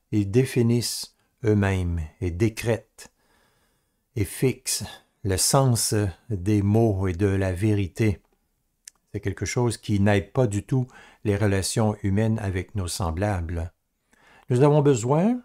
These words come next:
du dictionnaire de Dieu. Nous le trouvons dans la Bible.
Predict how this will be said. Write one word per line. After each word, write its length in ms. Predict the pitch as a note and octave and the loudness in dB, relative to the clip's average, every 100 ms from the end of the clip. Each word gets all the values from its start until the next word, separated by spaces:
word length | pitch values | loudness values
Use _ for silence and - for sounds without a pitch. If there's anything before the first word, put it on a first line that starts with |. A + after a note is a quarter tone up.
| _ _ _ _ | _ _ _ _
du 100 | A2+ | -2
dictionnaire 540 | C3 - D#3+ C#3 D#3 | -2 0 2 4 4
de 140 | B2+ A2 | 2 0
Dieu. 460 | F2 F2+ F#2 G2 - _ _ _ _ _ _ _ _ _ _ _ _ _ _ _ _ | 0 0 0 0 -8 _ _ _ _ _ _ _ _ _ _ _ _ _ _ _ _
Nous 80 | B2 | -2
le 60 | A#2+ | 0
trouvons 280 | A#2 A#2+ | 4 4
dans 100 | D#3 | 4
la 140 | A#2 F2+ | 4 2
Bible. 380 | F2+ F#2 D#2+ | 0 -2 -4